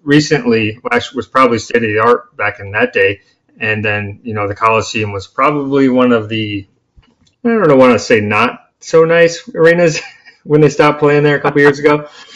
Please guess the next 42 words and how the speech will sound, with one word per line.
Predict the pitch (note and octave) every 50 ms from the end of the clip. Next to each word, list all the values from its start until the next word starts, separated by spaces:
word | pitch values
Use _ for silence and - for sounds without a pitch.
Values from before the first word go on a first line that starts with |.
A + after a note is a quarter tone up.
| - - - _ _ _ _ -
And | C#4 C4+ C4+ B3+ B3+ B3+ - - B3 B3 - -
now | - C3 B2+ B2+ C3 C#3 D3+ D#3 C#3+
they've | C3 B2+ B2 A#2+ A2+ G#2+
gone | B2+ B2 B2 B2 A#2 G#2+
back | A#2 A#2 A#2+ A#2+ A#2+ -
to | - A#2
play | G2+ - A#2+ A#2 A#2+
a | A#2
few | - - C3 A#2 G#2+
games | G#2+ A#2 B2+ C#3+ C#3 B2+ A#2 A2 G2 -
out | A#2 A2 G#2 -
in | A#2+
the | A2+ G#2+
Nassau | A2 G#2+ G#2 G#2 - A#2 G#2+ G2
Coliseum. | - - G#2+ G#2+ G#2+ - - - A2 G#2 G#2 G#2
Being | A#2+ - A#3 A#2 A2+
from | - - A2+ A2+
Long | A2+ A2+ A2 A2
Island, | A#2 A#2 A#2+ A#2+ A#2 A#2 A2+ A2+ G#2 G#2
being | A2+ A2+ A2+ A2
an | A2 G#2 G#2 - _ _ -
Islander, | G#2+ A2 A#2 A#2 A#2 A2+ A2+ A2+ A2 G#2+ - _ _ _ _ _ -
how | B2+ B2+ C3
is | C3+ B2 A2
that | B2 B2 A#2 A#2 A#2+ - -
for | - A2
the | G#2 G#2+ G2
team | - - A#2+ A#2 A2+ A2 A2
and | G#2 G#2 G2 F#2 _
for | _ - A2
the | G2+ G2+
community | - - - A2+ A2+ A2 A2 G#2+ G#2+ G#2+
in | G#2 G#2
Long | G#2 G2+ G#2
Island | G2+ G#2 G#2 G#2 G2+ G2+
to | G2+ G2+
be | G#2 G2+
back | G2+ G2 G2 -
there | - A2 G2+
at | G2
the | -
Coliseum? | _ - G2+ G2 G2 - - G2+ G2 F#2+ F#2